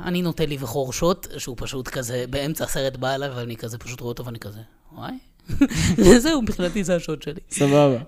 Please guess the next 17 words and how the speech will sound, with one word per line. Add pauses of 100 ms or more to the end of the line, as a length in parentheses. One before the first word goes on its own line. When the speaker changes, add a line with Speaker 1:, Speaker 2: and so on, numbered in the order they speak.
Speaker 1:
אין
לי
נימוק
טוב
מאחורי
למה
זה
השוט
שלי,
אבל
אני
נורא
אוהב (200)
את
השוט (400)
ש-, (440)
אמ,